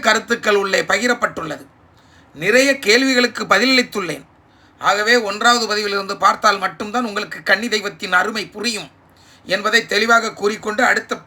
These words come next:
கேள்விக்குள் செல்கிறேன். இருந்தாலும் இவர் கேட்டதுனால வேணா ஒரு இந்த பதிவுலையும் நம்பரை சொல்லிடுவோம். எழுபத்தி மூணு, எழுபத்தி மூணு,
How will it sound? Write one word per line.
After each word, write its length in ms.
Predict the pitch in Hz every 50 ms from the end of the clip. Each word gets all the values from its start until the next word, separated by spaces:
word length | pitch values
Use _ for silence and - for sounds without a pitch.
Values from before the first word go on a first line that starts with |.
| _ -
கேள்விக்குள் 500 | 202 196 202 202 202 - 208 208 160 165
செல்கிறேன். 340 | 160 147 143 135 131 - - _ _ _ _ _ _ - - - - - -
இருந்தாலும் 400 | - 196 214 220 226 240 247 240
இவர் 200 | 226 214 - -
கேட்டதுனால 460 | 226 240 240 240 226 220 233 240 220
வேணா 220 | 208 208 233 240 226
ஒரு 160 | 214 214 208 196 185 - - - _ _ _ _ _ _ _ -
இந்த 180 | - 214 233 247
பதிவுலையும் 520 | 240 214 226 226 226 214 214 226 233 175 202
நம்பரை 240 | 202 202 220 214 -
சொல்லிடுவோம். 480 | 180 185 185 185 180 156 139 135 - _ _ _ _ _ _ - - - _ _
எழுபத்தி 460 | - 160 202 233 247 247 247 247 - 233
மூணு, 280 | 214 208 208 208 226 247 262 262 - _ _ _ _ _ _ _ _ _ _ -
எழுபத்தி 520 | 151 180 208 233 247 262 254 - - 220
மூணு, 260 | 196 196 196 196 208